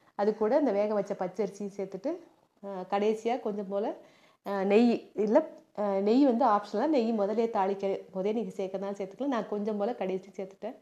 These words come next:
சேர்த்துட்டு செஞ்சா அவ்வளோ டேஸ்டா இருந்தது அந்த மிளகு ஜீரக சாதம்.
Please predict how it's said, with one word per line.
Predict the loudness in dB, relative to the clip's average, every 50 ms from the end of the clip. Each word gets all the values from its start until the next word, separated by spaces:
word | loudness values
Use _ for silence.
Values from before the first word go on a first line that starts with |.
| -20 -20 -20 -20 -20 _ _ _ 4
சேர்த்துட்டு | 4 4 4 4 0 0
செஞ்சா | 2 2 2 0 0 0 2 4 4 6 4 4
அவ்வளோ | 0 0 2 2 2
டேஸ்டா | 4 4 2 2 2 0 0 0
இருந்தது | 0 0 0 -4 -4
அந்த | -4 -4
மிளகு | -2 -2 -2 0 0 -2 -2
ஜீரக | -2 -4 -2 -2 -2 -4
சாதம். | -6 -6 -8 -10 -8 -8 -12 -14